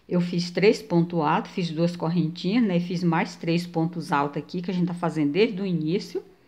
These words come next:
E por último, eu venho aqui nos meus dois pontos altos de base, faço um em cima do primeiro ponto e faço um outro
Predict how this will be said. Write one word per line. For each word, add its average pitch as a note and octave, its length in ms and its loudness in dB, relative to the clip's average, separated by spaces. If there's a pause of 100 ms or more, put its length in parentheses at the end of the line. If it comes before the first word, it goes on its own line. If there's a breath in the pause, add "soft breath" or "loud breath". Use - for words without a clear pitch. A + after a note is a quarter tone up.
(680 soft breath)
E G#3+ 60 -4
por C4 280 2
último, G#3+ 360 2
eu G#3+ 100 6
venho G#3 240 0
aqui F3+ 160 -2
nos F#3 80 0
meus F#3 220 -2
dois G3 320 2
pontos F3+ 340 -2
altos D#3+ 340 0
de D#3+ 120 -4
base, D3+ 480 0
faço E3+ 500 -4
um A3 60 0
em A3+ 80 2
cima F3 360 2
do E3 120 -4
primeiro E3 480 -2
ponto E3 760 -4 (2500)
e G3 80 -6
faço F3+ 520 2
um F#3+ 80 2
outro F3 360 2